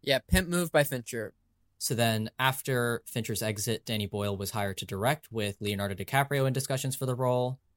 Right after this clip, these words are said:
Speaker 2: In October, he exited, and then Christian Bale was back into negotiations, along with Matt Damon, Ben Affleck, and Bradley Cooper being considered. Sorkin revealed that Bale was again cast in the role, and Seth Rogen was entering negotiations,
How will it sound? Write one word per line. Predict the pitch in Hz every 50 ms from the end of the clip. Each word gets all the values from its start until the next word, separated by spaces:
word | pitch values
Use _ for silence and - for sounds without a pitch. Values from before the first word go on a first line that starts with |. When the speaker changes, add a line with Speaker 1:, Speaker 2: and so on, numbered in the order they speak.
| _
Speaker 2:
In | - 98
October, | 95 92 92 - - 117 107 101 104 101 98 - - -
he | 120 120 120
exited, | 107 107 101 104 110 101 104 101 101 101 98 - _ _ _
and | - 101 98 95
then | 95 98 95 92 92 92 90 _
Christian | - - 104 - - 104
Bale | 87 - 104 101 98
was | 95 87 -
back | - 113 117 117 -
into | 117 107 - - 120 107 104 101 101 101 101 _ _ _ _ _ _ -
negotiations, | 117 113 101 117 104 92 - 101 98 101 110 - - 135 123 120 120 120 113 -
along | 107 104 104 101 101 92
with | 101 98 95 92 - - _ _ _ -
Matt | 104 104 101 - -
Damon, | - 113 107 107 107 104
Ben | 101 - 98 95
Affleck, | 101 101 101 - - 98 - -
and | 90
Bradley | 87 101 92 90 92
Cooper | 90 - - 120 - - 117
being | 110 117 113 113
considered. | 113 120 110 - - 110 104 110 107 104 104 - _ _ _ _ _ _ _
Sorkin | - - 139 127 - 123 113
revealed | 107 98 92 107 104 101 98 98 98 - - _
that | - 98 92 90 - _ _ _ -
Bale | 104 98 95
was | 92 92 92 - -
again | 98 95 - 120 135 160
cast | 143 - 135 117 107 - -
in | 107
the | 98 101
role, | 95 95 95 92 95 98 - - -
and | 98 95 95 92 92 90 90
Seth | - - 104 92 -
Rogen | 98 98 117 143 147 - 113
was | 107 101 98 -
entering | 101 95 - 110 101 98
negotiations, | 95 95 90 104 98 90 - - 92 92 90 - -